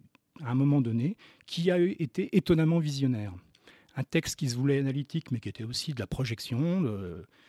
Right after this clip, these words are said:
de l'anticipation, euh, rationnelle, et qui, euh, s'aperçoit à sa grande horreur, au fil des mois et des années, que finalement tout ce qu'il a plus ou moins anticipé est en train de se réaliser,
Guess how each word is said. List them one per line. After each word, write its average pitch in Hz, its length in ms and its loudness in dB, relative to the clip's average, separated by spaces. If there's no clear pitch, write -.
de 104 60 -12
l'anticipation, 107 920 -6
euh, 87 480 -14
rationnelle, 139 580 0
et 131 100 -6
qui, 175 400 -4
euh, 110 540 -4
s'aperçoit - 680 0
à 151 80 -10
sa - 140 -2
grande 131 280 6
horreur, 127 640 0
au 135 60 -4
fil 151 220 -4
des 127 120 0
mois 143 260 4
et 131 40 -2
des 113 180 -4
années, 139 220 0
que 147 120 -6
finalement 127 380 -6
tout - 120 -10
ce - 80 -6
qu'il 120 200 -8
a 117 60 -6
plus 123 240 -10
ou - 20 -4
moins 123 180 -2
anticipé 117 480 -2
est 131 40 2
en 113 80 -2
train 143 140 -6
de 143 60 -2
se - 120 -6
réaliser, 104 540 -8